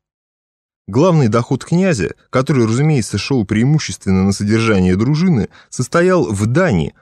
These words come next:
которую князь собирал с племен, и которая потом продавалась в Греции. Вначале, если князь не ходил за данью, то дружина его бедствовала.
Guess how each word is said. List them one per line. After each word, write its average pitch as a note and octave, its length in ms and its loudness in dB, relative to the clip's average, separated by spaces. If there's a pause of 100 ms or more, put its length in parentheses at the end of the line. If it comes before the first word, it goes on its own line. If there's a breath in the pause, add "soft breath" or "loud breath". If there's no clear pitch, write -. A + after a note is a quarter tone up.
которую G2 460 2
князь E3+ 340 0
собирал G2 480 0
с - 80 -14
племен, G2 500 0 (200)
и - 80 -6
которая G2 360 2
потом F#3+ 420 0 (140 soft breath)
продавалась E2+ 640 0
в F#2 80 -4
Греции. C3+ 520 -4 (760)
Вначале, B2+ 580 0
если G#2+ 400 0
князь C#3 360 0
не G#2+ 120 4
ходил D3+ 400 0
за F#2+ 160 0
данью, E2+ 440 -2
то A#2 120 -2
дружина C3+ 440 2
его D3+ 320 2
бедствовала. D#2+ 880 -4